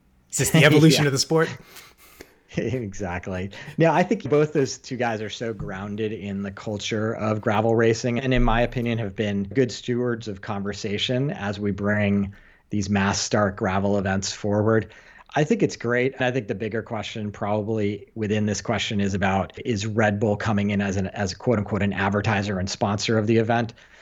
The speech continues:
Speaker 2: Is that somehow changing the experience? Is it becoming more corporate? Is it something other than the community wants to see? Again, with those two people involved, I think it's a positive thing.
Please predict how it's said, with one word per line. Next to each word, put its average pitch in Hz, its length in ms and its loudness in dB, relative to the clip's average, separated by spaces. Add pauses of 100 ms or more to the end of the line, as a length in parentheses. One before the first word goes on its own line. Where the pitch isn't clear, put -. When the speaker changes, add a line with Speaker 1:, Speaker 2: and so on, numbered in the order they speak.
(160)
Speaker 2:
Is 107 120 -4
that 101 200 0
somehow 98 460 -2
changing 110 540 -2
the 101 100 2
experience? 117 800 2
Is 92 100 -8
it 92 80 -10
becoming 92 560 -4
more 90 200 -2
corporate? 123 600 2
Is 92 160 -4
it - 140 -12
something 98 500 -6
other 110 380 0
than 98 420 -2 (440)
the 110 60 -4
community 127 440 4
wants 147 340 2
to 143 60 -10
see? 147 420 0 (720)
Again, 113 540 0
with 127 160 0
those 131 220 4
two 135 100 -6
people 120 300 -4
involved, 113 580 0 (160)
I 113 80 -6
think 110 240 -8
it's 98 160 -10
a 104 60 -8
positive 90 520 -4
thing. 92 360 -6